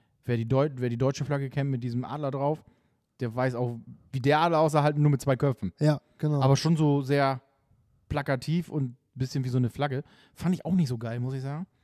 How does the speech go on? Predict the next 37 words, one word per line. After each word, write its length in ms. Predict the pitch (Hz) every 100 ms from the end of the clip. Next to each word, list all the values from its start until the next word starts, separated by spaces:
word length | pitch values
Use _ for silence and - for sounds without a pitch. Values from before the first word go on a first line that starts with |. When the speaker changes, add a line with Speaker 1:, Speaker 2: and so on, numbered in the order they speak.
| _ _ _ -
Speaker 1:
Äh, 320 | 123 123 117 _ _ _ _ _ _ -
war 220 | 107 143
aber, 340 | 139 151 147 -
also 200 | 135 123 120
wenn 60 | 127
ich 60 |
das 120 | 131
richtig 180 | 156 - 165
mitgelesen 540 | 160 - 147 165 165
hab 160 | 165 156
mal, 200 | 156 156 _ _ _ - -
äh, 520 | 143 143 139 139 135 - - - _ _ _ -
Drake 400 | 131 120 156 180
hatte 140 | 165 160
das 180 | 151
wohl 100 | 165
auch 120 | - 156
irgendwann 320 | 127 107 92
mal. 180 | 90 87 _ _ _
<laughs> 80 | - 254 - - - - - - 196 214 208 165 165
Der 160 | 185 185 - - - -
hat 220 | 160 -
scheinbar 240 | 160 165 156
auch 100 | 165
irgendwie, 220 | 139 123
das, 220 | 117 110
aber 240 | 135 123
wenn's 240 | 131 139 -
ein 80 | 131
Lo-, 240 | 135 131
wenn's, 200 | 131 127
wie 100 | 127
gesagt, 200 | 123 131
wenn's 140 | 135 117
eine 80 |
Flagge 200 | 113 113
ist, 120 | 139